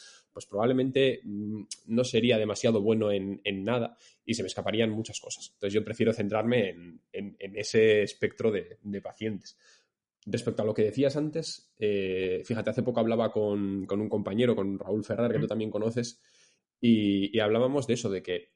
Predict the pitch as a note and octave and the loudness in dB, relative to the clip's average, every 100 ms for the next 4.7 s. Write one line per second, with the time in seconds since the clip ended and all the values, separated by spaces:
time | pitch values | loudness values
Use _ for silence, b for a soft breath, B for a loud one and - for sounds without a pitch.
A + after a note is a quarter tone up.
0 | - G2+ G2+ F#2 - - G2+ A2 G#2+ A2 | -16 -12 -10 -12 -16 -12 -6 -2 0 0
1 | - G#2 G2+ - G2+ G2 D#3 E3+ B2 A#2 | 0 -2 0 0 -2 0 0 2 2 0
2 | - B2+ C#3 - - _ G#2+ A#2 A#2+ B2 | 0 0 0 -4 -8 _ 0 4 6 6
3 | A2+ A2 A2 G#2 - - G2+ G#2+ B2 B2 | 4 2 0 -2 -2 -2 2 4 4 4
4 | A2 G#2+ G2+ G2 F#2 - | 4 4 2 0 -2 -6